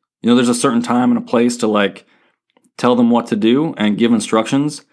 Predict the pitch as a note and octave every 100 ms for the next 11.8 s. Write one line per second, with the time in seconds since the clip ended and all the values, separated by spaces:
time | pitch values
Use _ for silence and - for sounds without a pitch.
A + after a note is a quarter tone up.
0 | _ _ _ _ - A2 A#2 C3 D#3 D#3
1 | B2+ A#2 B2+ A2+ - F#2+ A2 G#2+ - A#2+
2 | A#2 A#2 A2 _ _ _ _ _ A#2 A2+
3 | A2 G2 F#2+ A#2 A#2 A2 G#2+ G#2+ A#2 G#2+
4 | A2 A2+ A2+ A2 - A2+ A#2+ C3 C#3 C3+
5 | A2+ A2+ G#2 B2 A2+ A2+ G2+ G#2 F#2+ -
6 | _ _ _ _ _ _ _ - B2+ C3
7 | B2 C#3 A#2 G#2+ A#2 A2 G#2 - - A2
8 | - A2 G#2+ G2+ G2+ G#2 - A2 G#2+ G#2
9 | - G2+ F#2+ G#2 F#2 G2+ G2 G2 F2 -
10 | G2+ F2 - G2+ F#2+ G2 _ _ _ _
11 | _ _ _ G#3 C#3+ G2 G#2+